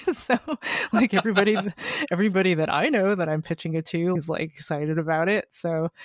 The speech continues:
Speaker 1: it just kept pushing. And then my publisher that I've actually done, like, multiple books with, they were like, "Okay."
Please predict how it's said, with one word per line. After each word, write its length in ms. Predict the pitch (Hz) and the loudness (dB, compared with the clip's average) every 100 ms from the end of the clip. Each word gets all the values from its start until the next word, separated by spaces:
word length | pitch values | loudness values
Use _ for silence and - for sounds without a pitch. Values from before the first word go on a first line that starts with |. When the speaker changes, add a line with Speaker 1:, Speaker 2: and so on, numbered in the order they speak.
| - | -6
Speaker 1:
it 120 | 220 214 | -2 -2
just 140 | 202 | -4
kept 140 | - - | -6 -4
pushing. 420 | 156 - 165 160 | -4 -2 -2 0
And 100 | 147 | -2
then 160 | 147 147 - - | -2 -4 -6 -4
my 140 | 151 | -4
publisher 420 | - 170 160 151 | -2 -2 -2 -2
that 140 | 139 139 | -4 -2
I've 120 | 147 | -2
actually 260 | 151 - 139 | -4 -6 -4
done, 240 | 139 139 | -2 -2
like, 240 | - 143 | -4 -6
multiple 320 | 143 - - 139 | -6 -8 -10 -6
books 320 | 147 - - | -6 -6 -8
with, 160 | 135 - | -10 -8
they 100 | 139 | -8
were 120 | 127 | -6
like, 220 | 131 147 | -6 -6
"Okay." 520 | 156 175 - 143 143 | -4 -4 -4 -4 -4